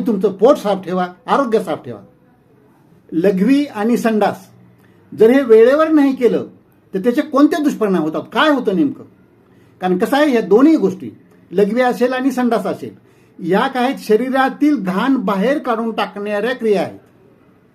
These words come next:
लघवीच्या मार्गे पाण्यात विरघळणारे किंवा द्रव स्वरूपाचे जे असणारे ते विषारी घटक निघून जातात. संडासमधून जे घन असतात, कचरा, क-,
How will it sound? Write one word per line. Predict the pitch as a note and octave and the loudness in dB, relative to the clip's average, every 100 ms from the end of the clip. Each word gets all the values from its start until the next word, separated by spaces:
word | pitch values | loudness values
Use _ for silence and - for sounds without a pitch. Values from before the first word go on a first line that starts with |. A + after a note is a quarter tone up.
| _ _ _ _ _ - | _ _ _ _ _ -4
लघवीच्या | E3+ F#3+ B3+ C#4 | 0 2 2 0
मार्गे | B3 A3 A3+ C4 C#4 - | -2 -2 0 0 -2 -8
पाण्यात | F#3+ G3 C4 C4+ | -4 -2 0 0
विरघळणारे | B3+ A#3+ B3 A#3+ A#3+ | 0 0 0 0 0
किंवा | A#3+ A#3+ | -2 -6
द्रव | A3 F#3+ B3+ | -2 0 2
स्वरूपाचे | A#3 A#3+ A#3+ A#3+ A#3+ | 2 0 0 -2 -2
जे | A#3 | -2
असणारे | G#3+ F#3 A3 | -2 -2 -2
ते | G#3+ F#3+ C4+ | 0 0 -2
विषारी | B3+ G#3 A3+ | -2 -2 -2
घटक | G3 G3 | -2 -4
निघून | F#3 G3 G3 F#3+ | -4 -2 -2 -2
जातात. | F3+ F#3+ G3 _ _ _ - | -4 -8 -12 _ _ _ -4
संडासमधून | G#3 A#3 C#4+ A3 B3+ B3 | 0 2 2 0 -2 0
जे | A3+ A3 | 2 0
घन | - B3 | 0 -2
असतात, | C4 F#3 G#3+ G3+ | -2 -4 -6 -6
कचरा, | G3+ F#3+ A3 - | -8 -8 -10 -10
क-, | F#3+ | -10